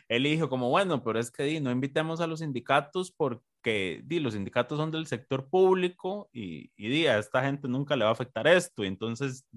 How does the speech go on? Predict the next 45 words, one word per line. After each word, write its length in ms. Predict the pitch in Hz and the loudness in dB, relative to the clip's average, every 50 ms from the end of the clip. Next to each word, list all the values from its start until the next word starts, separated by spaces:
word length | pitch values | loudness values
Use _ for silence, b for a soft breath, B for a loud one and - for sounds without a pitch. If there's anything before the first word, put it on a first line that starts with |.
| - _ _ _ | -20 _ _ _
Jonathan, 640 | - 113 120 127 135 147 156 147 151 165 160 165 156 | -6 2 4 4 6 6 4 2 0 -2 -6 -6 -8
el, 280 | 120 85 - 90 - - - _ _ _ | -10 -10 -10 -12 -14 -16 -20 _ _ _
Jonathan, 600 | - 110 113 123 127 131 - 139 131 123 117 92 - | -10 -8 -6 -6 -6 -4 -6 -6 -4 -6 -8 -10 -10
eh, 140 | 92 92 76 | -12 -12 -12
Acuña, 520 | 85 - - - 160 165 160 147 127 104 | -12 -10 -2 0 0 2 2 0 -2 -2
el, 220 | 92 92 90 90 - - | -4 -6 -8 -10 -14 -16
el 240 | 98 92 90 - - B B B B B B _ | -16 -16 -16 -16 -20 B B B B B B _
jefe 220 | 117 110 110 131 | 0 0 2 2
de 80 | 131 127 | 0 0
fracción 300 | - 127 120 - 127 127 | 0 -2 -2 -2 -2 -2
de 80 | 135 135 | -2 -2
los 100 | 131 135 | -4 -2
pales, 380 | - 139 131 131 135 135 127 | 0 2 2 2 2 0 0
respondió, 420 | 135 135 135 - 156 147 151 165 - | -2 -4 -2 -4 -4 -2 -2 -2 0
"Sí, 320 | - 190 220 196 147 B B B B B B B B | 2 2 2 2 0 B B B B B B B B
y 120 | 120 113 - | -6 -6 -2
tiene 180 | - 131 135 | 0 -2 -2
usted 180 | 131 - 160 147 | 0 0 0 2
razón, 320 | 151 135 135 165 175 160 113 | 2 2 2 2 2 2 2
hay 100 | 113 120 | 2 2
muy 160 | 139 156 156 | 2 0 0
pocos 400 | 151 - 175 175 175 - 185 175 | 4 6 6 6 6 4 -2 -2
sindicatos 560 | - 170 143 120 - - 131 139 143 - 165 | 0 -2 -2 -2 -2 -2 -4 -4 -4 -6 -8
en 80 | 165 160 | -6 -4
el 160 | 147 131 123 | -4 -4 -4
sector, 360 | 117 117 95 - _ - 131 | -4 -6 -8 -4 _ 2 2
<laughs> 260 | 113 143 131 B B B B B B B | 2 2 0 B B B B B B B
en 120 | - 117 123 | -4 -2 -2
el 100 | 120 117 | -2 -2
sector 320 | 127 123 - 135 127 - | -4 -2 -2 -2 -2 -2
privado 380 | - 151 143 147 151 165 170 165 | 0 2 4 6 6 6 6 4
y 60 | 139 | 2
debería 420 | 117 117 110 104 101 107 117 123 | 0 2 2 2 2 2 2 0
ir 80 | 147 147 | 0 0
ma-, 180 | 143 143 139 - - | -2 -4 -6 -4 -4
ir 220 | 143 135 143 139 | -2 -2 -2 -2
más, 440 | 139 139 147 160 175 175 170 - - - | -2 -2 0 0 0 -2 -4 -8 -10 -4
y 120 | 135 117 | -2 -2
está 320 | 107 - - - 123 127 135 | -2 -2 0 2 4 4 4
este 240 | 160 156 160 - 170 | 4 2 0 -6 -8
sindicato", 480 | 170 180 139 117 - - 143 147 147 151 | -6 -4 -4 -4 0 0 0 0 0 -4
y 40 | 139 | -4
mencionó 380 | 120 113 104 - 101 104 113 | -4 -4 -4 -6 -6 -4 -4
un 80 | 120 120 | -4 -4
sindicato 680 | 156 143 123 147 - 135 131 - 147 143 120 120 | -4 -4 -4 0 0 -2 0 0 -2 -2 -2 -4